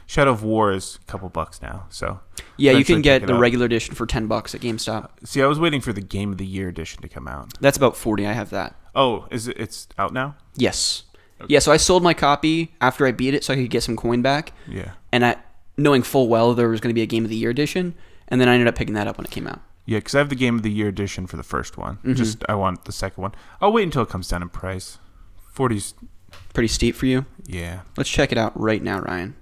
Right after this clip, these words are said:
Speaker 2: On
Speaker 1: It's steep for something that I'm, like, not a hundred percent enthusiastic about, but I'm, like,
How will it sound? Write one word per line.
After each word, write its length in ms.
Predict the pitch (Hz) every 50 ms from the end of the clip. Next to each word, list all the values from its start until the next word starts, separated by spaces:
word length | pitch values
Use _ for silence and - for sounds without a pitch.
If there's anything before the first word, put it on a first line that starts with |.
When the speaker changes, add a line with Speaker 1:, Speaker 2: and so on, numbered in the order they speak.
| - - - - - - - - - - - - - - - - - - - - -
Speaker 2:
On 240 | 127 139 156 160 156
Speaker 1:
It's 140 | 151 139 -
steep 280 | - - - 190 196 185
for 120 | - 165
something 300 | 147 - - 147 131 127
that 160 | 117 113 110 104
I'm, 140 | 104 104 104
like, 360 | 101 95 92 - - - - - - - - - - - -
not 240 | - 113 113 107 107
a 60 | 101
hundred 280 | 98 101 104 104 104 98
percent 300 | 107 101 - - 104 -
enthusiastic 640 | - - 104 98 - - 92 90 98 - - 123 -
about, 400 | 120 120 123 120 120 113 - -
but 160 | 104 98 90
I'm, 60 | 95
like, 280 | 95 92 90 85 -